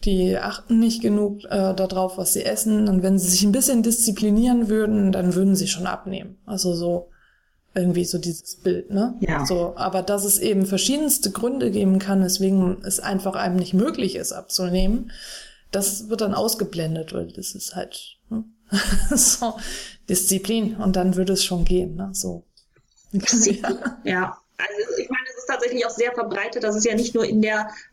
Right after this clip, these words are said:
Speaker 2: veganen Szene so, ob jetzt Laienveganer oder professionelle Veganer,
Speaker 1: Ja.
Speaker 2: <laughs> sag ich mal.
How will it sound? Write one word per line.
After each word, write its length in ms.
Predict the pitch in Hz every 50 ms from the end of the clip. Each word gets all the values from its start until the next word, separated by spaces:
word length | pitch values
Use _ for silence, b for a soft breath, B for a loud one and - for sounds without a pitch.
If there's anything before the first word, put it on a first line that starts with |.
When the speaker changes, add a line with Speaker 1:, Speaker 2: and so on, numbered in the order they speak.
| - 180
Speaker 2:
veganen 500 | 185 202 196 196 196 196 208 214 220 202
Szene 420 | - - 220 214 226 240 240 220
so, 220 | 220 240 247 202
ob 160 | 202 - - 202
jetzt 160 | 190 190 190
Laienveganer 880 | 190 190 190 190 208 226 226 208 202 202 202 202 202 208 208 214 208 190
oder 140 | 190 196 185
professionelle 720 | - - - 185 - - - - 196 190 180 185 214 226
Veganer, 540 | 226 233 214 220 220 220 220 214 202 190 294 302
Speaker 1:
Ja. 40 |
Speaker 2:
<laughs> 80 | - -
sag 200 | 226 214 233 269
ich 140 | 233 - -
mal. 300 | 220 220 226 277 339